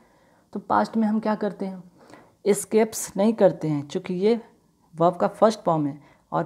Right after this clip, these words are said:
पास्ट में हमें वर्ब का सेकंड फॉर्म रखना है, ये गलत है, बल्कि यहाँ पे क्या लिखना होगा, एस्केप लिखना होगा,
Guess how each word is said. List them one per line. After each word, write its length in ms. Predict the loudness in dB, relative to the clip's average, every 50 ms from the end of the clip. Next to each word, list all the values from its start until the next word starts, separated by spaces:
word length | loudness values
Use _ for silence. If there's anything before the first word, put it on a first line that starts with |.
| -2 -4
पास्ट 260 | -4 -4 -4 -4 -4
में 80 | -4 -2
हमें 180 | 0 0 0 0
वर्ब 260 | 2 2 2 2 2
का 140 | 0 -4 -4 -6 -10 -20 _ _ -18 -10
सेकंड 300 | -4 -2 0 0 0 0
फॉर्म 240 | 0 0 0 2 2
रखना 260 | 0 -2 -2 -2 -4
है, 100 | -2 0
ये 140 | 2 2 2
गलत 360 | 4 4 4 4 4 0 -2
है, 60 | -4
बल्कि 260 | -4 -4 -4 -4 -4
यहाँ 140 | -4 -4 -2
पे 100 | -4 -6
क्या 220 | -6 -4 -2 -2 -2
लिखना 300 | -2 -2 -4 -4 -4 -4
होगा, 220 | -2 -2 -4 -4 -6 -10 -20 _ _ _ _ _ _ _ _ -6
एस्केप 600 | -4 -4 -4 -4 -10 -12 -4 0 2 2 2 0 -2 -14 -20 _ _ _ _ _ -4
लिखना 380 | -2 0 0 0 -2 -4 -4 -2
होगा, 260 | -2 -2 -4 -6 -8